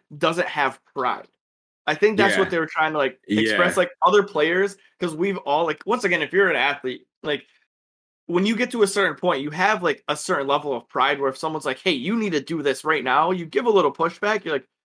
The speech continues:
Speaker 2: Yeah.
Speaker 1: "Bruh, like, who the fuck are you
Speaker 2: Yeah.
Speaker 1: talking to?" But when you're, like, when you're new
Speaker 2: <laughs>
Speaker 1: and you don't know anything, someone could literally be like, "Close your eyes and swing." He's like,
Speaker 2: Yeah.
Speaker 1: "Well, he must be telling me th-, to do the right thing." Like,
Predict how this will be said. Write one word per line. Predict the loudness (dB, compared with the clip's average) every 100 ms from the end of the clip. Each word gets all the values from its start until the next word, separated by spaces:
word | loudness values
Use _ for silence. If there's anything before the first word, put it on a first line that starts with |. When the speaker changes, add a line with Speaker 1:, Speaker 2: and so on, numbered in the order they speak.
| -2
Speaker 2:
Yeah. | 0 4 4 4
Speaker 1:
"Bruh, | 2
like, | 0 -2 _ _ _
who | -4
the | -2
fuck | 0
are | 0
you | 2
Speaker 2:
Yeah. | 0
Speaker 1:
talking | 0 -2 -2 -10
to?" | -12 _ _
But | 4
when | 6 6
you're, | 4
like, | 4 2 -4 0
when | 2
you're | 4 2
new | 2 0 2
Speaker 2:
<laughs> | 2 2 2
Speaker 1:
and | -2
you | -2
don't | -2 -2 -2
know | 0 2
anything, | 0 -4 -6 -8 -8 -14 _ _ -2
someone | 0 2 0
could | 0
literally | 2 4 4 4
be | 2 -2
like, | 0 0 -4 -10 _ _ _
"Close | -4 6 6 6
your | 4 4
eyes | 4 0
and | -6
swing." | -10 -8 -6 -6 -8 -14 _ _ -12
He's | -4
like, | -2 0
Speaker 2:
Yeah. | 0 0 0
Speaker 1:
"Well, | -2
he | 0 -2
must | 2 0 0
be | -6 -8
telling | -2 -2 0
me | -4 -8 -6
th-, | -8 -6
to | -6
do | -4
the | -2
right | -2 -2 -2
thing." | -2
Like, | -2 -4